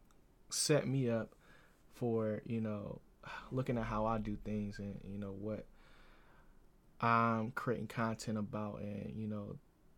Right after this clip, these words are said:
the importance of what I'm doing. And you might think that's, like, you know, not super important just 'cause, you know, we're talking about Marvel, we're talking about gaming, all that stuff. But, um, you know, you never know,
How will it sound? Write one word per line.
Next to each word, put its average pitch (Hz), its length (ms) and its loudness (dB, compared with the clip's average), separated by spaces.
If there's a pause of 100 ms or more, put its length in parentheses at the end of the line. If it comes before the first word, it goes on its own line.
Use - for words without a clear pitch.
the 98 100 -6
importance 110 540 -2
of 107 100 -4
what 107 220 -4
I'm 107 220 -2
doing. 107 280 -2
And 107 200 -2
you 127 60 0
might 123 260 2 (300)
think 123 200 0
that's, 110 280 0
like, 104 360 -2
you 117 160 -2
know, 98 280 -4 (1500)
not 110 340 2
super 117 460 0
important 107 380 -2
just 107 160 -4
'cause, 107 200 -4
you 107 60 -4
know, 104 100 -4
we're 104 80 -6
talking 104 280 -6
about 98 220 -6
Marvel, 98 320 -4
we're 95 80 -10
talking 95 300 -10
about 92 160 -10
gaming, 101 400 -4
all 101 140 -8
that 98 160 -10
stuff. 98 240 -10 (140)
But, 107 300 -2 (580)
um, 104 500 -2 (1800)
you 110 160 0
know, 101 200 -2
you 107 140 0
never 123 300 6
know, 117 520 2